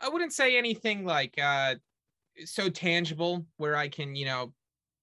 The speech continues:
say it's specifically this. I think it would be nice to be in a position at some point sooner than later to,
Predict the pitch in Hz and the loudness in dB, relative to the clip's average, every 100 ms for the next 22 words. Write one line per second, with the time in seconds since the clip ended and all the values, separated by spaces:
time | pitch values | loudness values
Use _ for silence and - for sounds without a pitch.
0 | _ _ _ _ _ - - 165 151 143 | _ _ _ _ _ -8 0 2 2 0
1 | - - 143 - 180 175 165 156 147 147 | -4 -6 -2 0 0 0 -2 0 0 0
2 | 143 - - _ _ _ _ 151 151 151 | -2 -8 -14 _ _ _ _ 0 2 0
3 | 143 - _ _ _ _ _ _ _ _ | -2 -10 _ _ _ _ _ _ _ _
4 | _ _ _ _ _ _ _ _ _ _ | _ _ _ _ _ _ _ _ _ _
5 | _ - _ 220 214 214 175 180 156 156 | _ -20 _ 0 2 0 0 -2 0 -2
6 | 147 147 156 160 - - - 170 156 151 | -2 -2 -2 -2 -6 -14 -4 0 0 0
7 | 143 131 - _ _ _ _ _ _ _ | -4 -8 -14 _ _ _ _ _ _ _
8 | _ _ _ _ _ - - _ _ _ | _ _ _ _ _ -20 -20 _ _ _
9 | _ _ 151 151 180 180 165 147 165 175 | _ _ -4 2 4 4 2 2 2 2
10 | 165 143 - 143 143 170 160 160 160 151 | 0 -4 -6 -6 0 0 0 0 0 -2
11 | - _ _ _ - 170 160 147 143 147 | -10 _ _ _ -4 -2 -2 -2 -4 -2
12 | 143 143 - 143 135 | -2 -2 -4 -8 -8